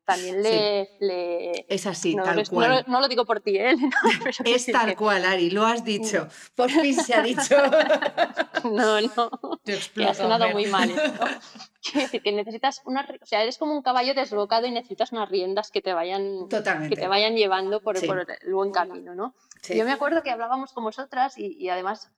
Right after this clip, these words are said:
Speaker 1: en algunos momentos ya bastante jodidos, si se puede decir,
Speaker 2: Sí. Sí.
Speaker 1: con preocupación, ¿no? Me decíais y, y es cierto lo que me decías, "Te presto a Elena", pero claro, yo pensaba, no, si yo una resta ya la sé hacer, o sea, yo ya sé que si me entra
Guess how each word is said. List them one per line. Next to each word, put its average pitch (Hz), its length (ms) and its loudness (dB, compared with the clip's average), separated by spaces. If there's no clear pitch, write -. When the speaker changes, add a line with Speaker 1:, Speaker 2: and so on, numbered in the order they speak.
Speaker 1:
en 185 140 -10
algunos 190 340 -4
momentos 214 380 -4
ya 202 220 -2
bastante 190 1000 -4
jodidos, 196 380 -4
si 208 120 -4
se 185 140 -4
puede 196 340 -6
decir, 208 160 0
Speaker 2:
Sí. 151 240 -8
Sí. 160 40 0
Speaker 1:
con 214 160 0
preocupación, 208 800 2
¿no? 233 180 0
Me 233 140 -2
decíais 247 520 -4
y, 220 60 -8
y 185 640 -2
es 165 180 -12
cierto 202 380 -2
lo 170 80 -8
que 165 80 -6
me 170 80 -10
decías, - 220 -12
"Te 180 100 -12
presto 202 240 -4
a 240 80 0
Elena", 220 340 -2
pero 190 140 -4
claro, 233 280 -2
yo 247 180 -2
pensaba, 208 420 -2
no, 214 140 -2
si 202 160 -6
yo 196 340 -2
una 226 160 -2
resta 220 280 -4
ya 240 100 2
la 196 100 2
sé 196 140 -10
hacer, 214 320 -4
o 170 60 -6
sea, - 180 -12
yo 185 100 2
ya 208 120 0
sé 220 160 -6
que 220 80 -8
si 180 120 -8
me 175 120 -6
entra 220 260 -2